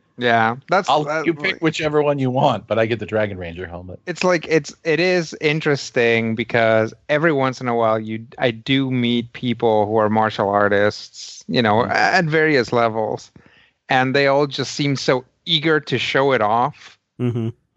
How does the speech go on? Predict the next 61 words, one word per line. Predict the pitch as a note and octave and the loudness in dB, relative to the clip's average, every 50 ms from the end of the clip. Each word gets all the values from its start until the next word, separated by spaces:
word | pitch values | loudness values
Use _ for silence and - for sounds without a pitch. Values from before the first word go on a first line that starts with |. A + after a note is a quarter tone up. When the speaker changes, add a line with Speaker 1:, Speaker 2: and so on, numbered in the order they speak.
| _ _ - | _ _ -4
Speaker 1:
Like, | A#2 A2 G#2+ G#2 G#2+ G#2+ - - - - | -2 0 0 0 0 -4 -6 -10 -16 -8
they, | G3+ E3 F3 | -2 0 0
you | E3+ D#3 F3+ G3 G3 | 0 0 0 0 2
know, | E3+ C#3+ C3+ | 2 2 2
they | C#3 | 2
don't | C3+ C3 | 2 2
wanna | C3 B2+ A#2+ | 2 0 0
beat | A2 G#2+ C3 B2+ | 0 -2 -2 -2
anybody | A#2 A2+ A2+ G#2+ A2 A2 A2+ C3+ | 0 0 0 0 -2 -2 0 0
up, | G3 G3+ F3 E3 - | 2 2 2 0 -2
but | - E3 | -4 -6
they | F#3+ F#3+ | -6 -4
wanna, | F#3 E3 D#3 D#3+ D#3+ | -4 -4 -2 -2 -2
like, | D3+ D3 C3 C3 C3+ - - _ | 0 0 0 0 -2 -4 -8 _
you | - G3 | -6 -4
know, | C3+ G#2+ | -4 -4
Speaker 2:
Oh, | G#2 - | -4 -2
Speaker 1:
play | - D#3+ D#3+ | 0 0 2
around | D#3 E3+ F#3 F#3 - | 2 4 4 2 2
Speaker 2:
sure. | - A#2 | 2 2
Speaker 1:
with | A2 G#2 | 2 2
Speaker 3:
Yeah. | G#2 A2 | 2 2
Speaker 1:
it | A2 - _ | 0 -2 _
'cause, | - E3+ D#3+ | 0 0 2
Speaker 3:
Well, | E3+ E3+ D#3+ | 2 2 2
Speaker 1:
'cause | E3 - - | 2 0 0
Speaker 3:
the | - | 2
Speaker 1:
you | G#3+ | 2
don't | G#3+ G#3+ G3 | 2 2 2
get | F3+ G3 F#3+ - | 2 0 0 0
to, | - G3 F#3+ F#3+ | 0 -2 -2 -2
'cause | - - F#3+ E3 F#3+ | -2 -2 -2 0 2
you | G#3 | 2
don't | A3 G3+ | 2 2
get | F3+ F#3 F#3 - | 2 0 0 0
to | F3 | 0
show | D3+ - - F3+ F3+ E3+ | -2 0 0 2 2 2
that | E3+ E3+ E3+ | 2 2 2
off. | E3 C3+ | 2 2
That's | A#2+ C3 B2+ - | 2 0 0 0
the | - C3 | 0 -2
whole | - F3 D#3 | 0 2 2
Speaker 3:
Yeah. | C#3 G#2 | 0 0
Speaker 1:
point, | - - C#3+ A#2+ G#2+ G#2 - | 0 -2 -4 -4 -4 -4 -2
right? | A#2 A2+ A#2 A#2+ A2+ | 0 0 0 0 -2
So | - - A#2 | -2 0 0
it's | A2+ A2+ - | 0 0 0
like, | - A#2+ A2+ A2+ A2+ - _ _ _ _ _ _ - | 0 0 0 0 -2 -6 _ _ _ _ _ _ 0
it | E3+ D#3 D#3 | 0 2 2
would | F3 G3 F3 D#3+ | 2 0 0 0
be | F3 E3+ | 0 0
nice | D#3 C#3 B2+ B2 B2 B2 B2 A#2+ A#2+ - - - _ _ _ - | 2 2 2 2 2 0 0 -4 -8 -12 -20 -20 _ _ _ -4
to | D3 A#2+ | -4 -2
be | A2+ B2+ C3 B2 - _ _ - | 0 -2 -2 -2 -4 _ _ 0
okay | D#3+ D3 D3+ D3+ - - - C3+ B2+ B2 B2 B2 B2 | 0 2 2 0 -2 -2 0 0 2 2 2 0 0
at | A2+ A2+ A#2 | -2 -2 -2
some | - C#3 B2+ | -2 -4 -2
sort | A#2+ C#3 B2 | -2 -2 -2
of | B2 A#2 | -2 0
martial | A#2 A#2 A2+ - - B2 A2 | 0 0 0 0 -2 -4 -2
art | G#2+ A2 A2+ A2+ | 0 0 -2 -2